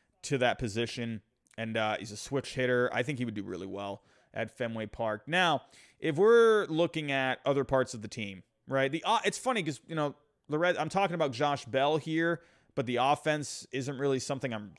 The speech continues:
t-, totally worried about. What I really want for the Red Sox to do is, is bring in some pitching. That's what I'm really looking for.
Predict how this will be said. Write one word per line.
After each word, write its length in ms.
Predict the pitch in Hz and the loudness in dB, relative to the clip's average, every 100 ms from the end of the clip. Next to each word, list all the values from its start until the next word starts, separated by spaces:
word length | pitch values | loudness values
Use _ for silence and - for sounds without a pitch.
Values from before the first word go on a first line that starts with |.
| - | -20
t-, 60 | - _ | -20 _
totally 360 | - 151 131 98 | -4 -2 -2 -4
worried 340 | 98 120 151 | -2 0 0
about. 400 | 147 156 165 - - _ _ _ _ | 2 4 2 -2 -12 _ _ _ _
What 300 | 127 190 285 | 6 10 10
I 120 | 226 | 10
really 320 | 160 180 180 | 8 6 6
want 260 | 151 165 151 | 6 4 2
for 60 | |
the 60 | 131 | 2
Red 180 | 135 139 | 2 2
Sox 300 | 151 139 - | 2 0 0
to 80 | 107 | -2
do 180 | 127 | 0
is, 200 | 127 104 - | 0 -2 -8
is 140 | 117 | -8
bring 240 | 104 131 123 | -2 -2 -2
in 80 | |
some 160 | 110 92 | -6 -8
pitching. 380 | 107 98 - - _ _ _ - | -8 -8 -10 -18 _ _ _ 0
That's 260 | 151 185 | 2 2
what 100 | 147 | 2
I'm 140 | 120 117 | 0 0
really 180 | 123 | 0
looking 260 | 117 120 123 | 0 -2 -4
for. 380 | - 120 120 | -4 0 0